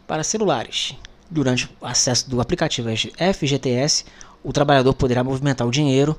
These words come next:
do F G T S para pagamento de boletos, contas, supermercados, padarias, farmácias, além de transferências de modalidade PIX para outras contas bancárias e muito mais, ok? Essas são as finalidades que você pode tá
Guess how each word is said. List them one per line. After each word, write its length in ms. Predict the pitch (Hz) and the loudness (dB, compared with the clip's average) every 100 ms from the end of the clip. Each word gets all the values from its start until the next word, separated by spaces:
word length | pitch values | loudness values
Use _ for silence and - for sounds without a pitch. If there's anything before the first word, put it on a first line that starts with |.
| - - | -6 -14
do 200 | - 139 - | -8 -8 -2
F 200 | 165 185 | 0 0
G 120 | 165 | -2
T 120 | 165 143 | -2 0
S 260 | 135 143 | 0 -2
para 180 | - 127 | -2 -4
pagamento 320 | 123 131 120 | -2 -2 -2
de 60 | 117 | 2
boletos, 440 | 175 160 160 - | 4 6 4 2
contas, 300 | - 135 131 | -4 -2 -2
supermercados, 580 | - 135 139 131 143 139 | -2 -4 -4 -2 -2 -2
padarias, 520 | - 127 120 139 139 | -2 0 0 0 -2
farmácias, 680 | - 120 110 127 143 143 - - - - - | -4 -4 -2 -2 0 0 -2 -6 -20 -20 -6
além 300 | 175 165 143 | 0 0 0
de 80 | 127 | -2
transferências 540 | 151 175 160 139 139 | -2 0 0 -2 -2
de 80 | 131 | -4
modalidade 720 | 131 127 123 123 120 110 113 | -4 -4 -2 0 0 -4 -6
PIX 420 | - 220 226 - - - - - | -4 -2 0 -2 -4 -16 -20 -10
para 160 | - 139 | -4 -2
outras 240 | 143 139 | -2 -4
contas 280 | - 123 127 | -4 -4 -2
bancárias 520 | 143 170 - 156 156 | -2 0 2 2 2
e 40 | 165 | 0
muito 300 | 131 139 202 | 0 -2 -2
mais, 400 | 160 110 - - - - | -4 -6 -10 -18 -20 -20
ok? 340 | - 139 156 - - - - - - - - - - - | -6 -4 -4 -6 -20 -20 -20 -20 -20 -20 -20 -20 -20 -10
Essas 300 | 131 131 143 | -6 -4 -4
são 260 | 147 151 - - _ - - - - - - - - - - | -2 -4 -8 -20 _ -20 -20 -20 -20 -20 -20 -20 -20 -20 -12
as 160 | 127 - | -10 -8
finalidades 480 | 147 139 131 135 | -6 -6 -6 -8
que 80 | - | -10
você 220 | 139 151 | -12 -10
pode 480 | 143 - 143 147 147 - _ - - - _ | -10 -4 -4 -4 -10 -14 _ -20 -20 -20 _
tá 300 | - 123 131 | -6 -6 -6